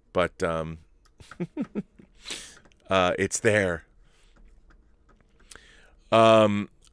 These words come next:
Trav Hall Pooper Belly says, uh, Trav Hall Pooper Belly says,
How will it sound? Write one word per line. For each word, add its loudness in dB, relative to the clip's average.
Trav 8
Hall 8
Pooper 2
Belly 2
says, 2
uh, 2
Trav 4
Hall 8
Pooper -4
Belly 4
says, 2